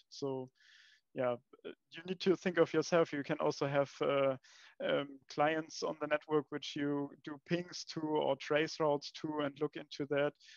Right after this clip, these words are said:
So with Ansible, you are able to have, uh, a lot of, um, um, um, th-, so the, the text you get back from the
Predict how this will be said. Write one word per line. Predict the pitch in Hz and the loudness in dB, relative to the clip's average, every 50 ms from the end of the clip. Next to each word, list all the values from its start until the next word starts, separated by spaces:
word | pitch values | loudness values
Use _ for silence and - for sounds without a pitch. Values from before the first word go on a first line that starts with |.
| - _ | -20 _
So | - - 143 | -6 -4 -2
with | 139 143 135 | -2 -2 -2
Ansible, | 147 147 151 151 147 151 156 151 147 | -2 -4 -4 -4 -4 0 0 0 0
you | 147 147 | 0 0
are | 147 143 143 | 0 0 0
able | 147 147 147 147 - - - | -2 -2 -2 -4 -4 -4 -6
to | 143 127 | -6 -4
have, | 131 135 135 131 - - - - | -4 -4 -6 -6 -8 -10 -6 -2
uh, | 139 131 131 127 131 131 _ _ - - _ _ - 135 | 0 0 0 -2 -2 -6 _ _ -20 -20 _ _ -8 -6
a | |
lot | 139 135 139 135 | -2 -2 -2 -2
of, | - 147 139 135 - - - - | 0 -2 -2 -4 -6 -10 -8 -6
um, | 143 139 135 131 131 131 131 131 127 127 127 123 _ _ _ _ _ _ _ _ _ _ _ - 339 - | -4 -2 -2 -2 -2 -4 -6 -8 -12 -14 -16 -20 _ _ _ _ _ _ _ _ _ _ _ -16 -12 -8
um, | - 82 76 76 - 71 - - - - | -8 -6 -6 -8 -10 -14 -16 -14 -12 -10
um, | - - 139 127 131 131 127 127 127 _ _ 127 _ _ _ _ _ _ _ _ _ _ _ | -10 -10 -10 -12 -12 -14 -18 -20 -20 _ _ _ _ _ _ _ _ _ _ _ _ _ _
th-, | - 143 - | -18 -16 -16
so | - - - 139 127 127 | -12 -8 -6 -6 -4 -4
the, | 139 135 131 131 | -4 -4 -4 -4
the | - 139 135 135 127 - - | -2 -2 -2 -2 -4 -6 -4
text | - 175 165 - - - - - | -2 -2 -2 -2 -4 -12 -12 -10
you | 160 143 135 | -10 -10 -4
get | - 156 156 160 - _ - | 0 2 2 2 0 _ 0
back | 160 151 165 165 - - | 2 2 2 2 0 -6
from | - - 151 139 139 139 | -6 -4 -4 -4 -4 -2
the | 143 139 139 | 0 0 0